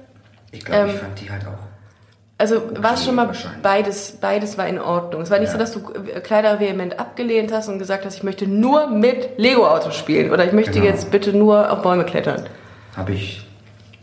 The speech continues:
Speaker 1: ich hatte alles. Ich hatte tatsächlich auch Barbies, ich hatte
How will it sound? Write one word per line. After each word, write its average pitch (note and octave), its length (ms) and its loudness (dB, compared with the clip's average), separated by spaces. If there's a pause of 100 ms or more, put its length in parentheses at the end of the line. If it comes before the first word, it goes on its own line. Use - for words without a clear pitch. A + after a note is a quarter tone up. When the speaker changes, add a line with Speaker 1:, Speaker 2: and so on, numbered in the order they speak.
(380)
Speaker 1:
ich A2 160 -2
hatte A#2+ 240 2
alles. F#2+ 280 -2
Ich F2 140 -8
hatte G2+ 240 -2
tatsächlich G2+ 720 -6
auch D#2+ 220 -8
Barbies, D#2 560 -4
ich F2 160 -8
hatte - 320 -10